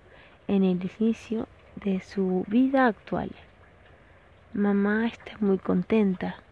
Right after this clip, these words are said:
dijo sin más. No dejaba de sonreír. "Bien, bien", contesté, aliviado al ver que recordaba algo importante. Las cámaras lo grababan todo.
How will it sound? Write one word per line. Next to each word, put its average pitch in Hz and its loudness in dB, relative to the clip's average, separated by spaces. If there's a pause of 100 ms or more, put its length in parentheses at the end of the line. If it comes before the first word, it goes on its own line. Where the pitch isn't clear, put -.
(160)
dijo 185 -4
sin 175 -6
más. - -14 (800)
No 202 0
dejaba 190 0
de 185 0
sonreír. 185 -6 (1200)
"Bien, 196 2
bien", 185 -2
contesté, 180 -6
aliviado 196 -2
al 208 -4
ver 180 -4
que - -4
recordaba 175 -6
algo 180 -4
importante. 175 -6 (1120)
Las - -8
cámaras 175 -4
lo 180 -2
grababan 180 -4
todo. 175 -8